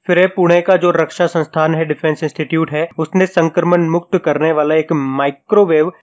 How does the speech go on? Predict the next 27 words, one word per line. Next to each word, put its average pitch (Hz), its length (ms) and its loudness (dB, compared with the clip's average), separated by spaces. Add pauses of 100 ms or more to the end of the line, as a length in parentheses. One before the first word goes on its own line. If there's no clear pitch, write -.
स्टरलाइजर 160 800 0
बनाया 143 380 -2
है। 143 180 -2
क्या 151 160 -2
नाम 147 200 0
है 156 60 2
उसका? 156 340 -4 (180)
अतुल्य 175 460 0
उसका 156 300 -2
नाम 117 260 -2
है। 104 240 -10 (120)
और 151 120 2
एक 170 140 -2
सहयोग 170 600 0
नाम 160 480 0 (120)
से 170 140 0
एक 165 140 -4
एप्लीकेशन 160 560 -2
भी 165 100 0
आया 151 120 2
था 165 140 -4
जो 151 120 -4
कि 170 120 -6
सर्वे 143 320 -2
ऑफ 151 140 0
इंडिया 143 260 0
ने, 175 200 0